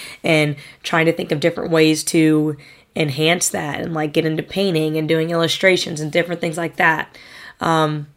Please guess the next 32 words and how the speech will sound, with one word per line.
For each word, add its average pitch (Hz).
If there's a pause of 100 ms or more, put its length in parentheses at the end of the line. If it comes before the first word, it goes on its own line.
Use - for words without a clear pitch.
(280)
building 175
different 165
connections. -
This 160
podcast 156
has 156
also 160
helped 151
me 156
build 151
different 165
connections 165 (320)
'cause -
I'm 175
able 185
to 180
interview 180
people 185
that 190
I 175
don't 170 (340)
know 160
that 196
well 220
or 170 (280)
people 185
that 175
I, 175
like, 165
admire. 165
And 165
by 156